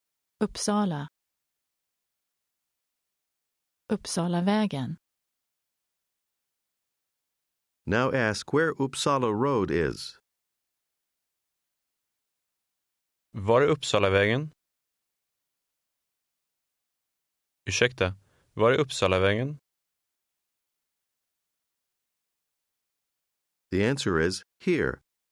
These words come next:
Speaker 2: Listen and repeat.
Speaker 1: Här. Här.
Speaker 2: How would she say,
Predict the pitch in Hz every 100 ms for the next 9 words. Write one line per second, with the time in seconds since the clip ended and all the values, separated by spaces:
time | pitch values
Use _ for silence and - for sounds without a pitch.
0 | _ - 113 - 73 69 69 - 73 -
1 | _ _ _ _ _ _ _ _ _ _
2 | _ _ - 311 214 170 175 - _ _
3 | _ _ _ _ _ _ _ _ _ _
4 | _ _ _ _ _ _ _ _ _ -
5 | 262 240 185 165 - _ _ _ _ _
6 | _ _ _ _ _ _ _ _ _ _
7 | _ _ _ _ _ _ _ - 123 117
8 | 98 113 95 110 98 82